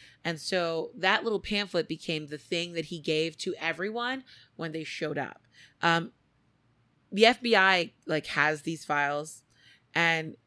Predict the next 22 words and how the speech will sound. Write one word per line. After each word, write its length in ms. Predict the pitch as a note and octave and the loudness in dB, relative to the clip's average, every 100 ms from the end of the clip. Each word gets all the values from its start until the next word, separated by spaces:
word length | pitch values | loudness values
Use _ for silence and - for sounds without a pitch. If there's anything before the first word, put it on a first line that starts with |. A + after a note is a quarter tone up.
| _ - | _ -16
they 360 | D3 E3 G#3+ C#4+ | -6 0 2 2
make 240 | D#4 D4+ | -2 -2
a 60 | A#3+ | -2
note 260 | G3 G3 | 0 0
of 140 | F3+ E3+ | -2 -4
saying 380 | - E3+ E3 D#3 | 0 0 -2 -4
that 340 | D3+ - C#3+ | -6 -6 -2
that 240 | D#3+ D#3+ | 2 2
would 160 | F3 D#3+ | 2 -2
be 240 | D#3 D3+ | -2 -2
probably 420 | C#3+ D#3+ D3+ D3+ D#3 | -2 -2 -2 -4 -6
his 120 | D3 | -6
official 440 | C#3+ - D3+ - | -6 -4 -4 -4
break 420 | D3+ - - - | -10 -10 -12 -10
with 140 | D#3 D3 | -12 -10
Christianity. 800 | - C#3+ - C3+ C#3 - - - _ _ _ _ _ _ _ _ - _ - | -10 -8 -8 -10 -10 -12 -14 -18 _ _ _ _ _ _ _ _ -20 _ -20
He 160 | _ B3 | _ -2
didn't 260 | B3 D4+ | 0 0
dismiss 320 | D#4 C4+ B3+ - | -2 -2 -4 -2
the 100 | A3+ | 4
Bible 260 | G#3 F#3+ | 6 6
completely, 680 | G3 F#3 - A#3 A#2+ E2+ - | 0 -4 -2 -2 -4 -8 -10